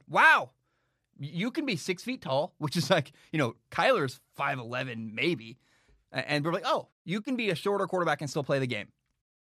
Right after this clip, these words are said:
And, of course, Drew Brees succeeded because of his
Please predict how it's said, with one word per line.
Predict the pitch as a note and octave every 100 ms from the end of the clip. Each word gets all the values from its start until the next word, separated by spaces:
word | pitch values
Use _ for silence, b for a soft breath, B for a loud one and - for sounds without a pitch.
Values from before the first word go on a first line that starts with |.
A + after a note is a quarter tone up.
| _ _ _ _ _ _
And, | E3+ F3 F#3
of | F3
course, | D4 C4
Drew | B3 C4
Brees | C4+ B3 A3
succeeded | E3 - G3+ F#3 D3+
because | C#3 C#3+ C3+
of | B2+ B2
his | B2+ B2 A2